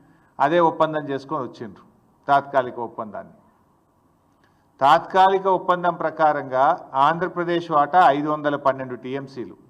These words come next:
కానీ ఇప్పటికే ఆంధ్రప్రదేశ్ ఆరు వందల యాభై ఏడు టీఎంసీలు తీసుకుపోయింది. ఆరు వందల యాభై ఏడు టీఎంసీలు తీసుకపోతే మీ నోరు పెగలడం లేదా అని అడుగుతా ఉన్నా.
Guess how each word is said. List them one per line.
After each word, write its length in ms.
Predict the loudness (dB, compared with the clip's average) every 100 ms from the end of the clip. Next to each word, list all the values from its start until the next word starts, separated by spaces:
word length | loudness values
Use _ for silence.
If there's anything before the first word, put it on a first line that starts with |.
| _ _ _ _ _ _ _ _ _
కానీ 280 | 2 2 2
ఇప్పటికే 540 | -4 -2 -2 0 2 4
ఆంధ్రప్రదేశ్ 840 | 6 4 2 -8 -8 -4 -6 0
ఆరు 340 | 4 6 6
వందల 380 | 4 4 2 0
యాభై 420 | 4 6 4 2
ఏడు 220 | 0 -2 -4
టీఎంసీలు 460 | -2 -2 -2 -8
తీసుకుపోయింది. 540 | -8 -12 -16 -16 -20 _ _ _ _ _ _ _ _ _ _ _ _ _ 2
ఆరు 300 | 6 6 6
వందల 340 | 4 4 2
యాభై 420 | 4 4 4 2
ఏడు 200 | 0 -2
టీఎంసీలు 600 | -2 0 0 0 -4 -4
తీసుకపోతే 840 | -4 -6 -6 -4 -4 -4 -6 -8 -14 _
మీ 240 | -14 -6 -4
నోరు 300 | 0 0 0
పెగలడం 560 | -2 -4 -2 -2 -4
లేదా 300 | -4 -6 -4
అని 140 | -4 -6
అడుగుతా 340 | -10 -10 -8
ఉన్నా. 280 | -10 -12 -18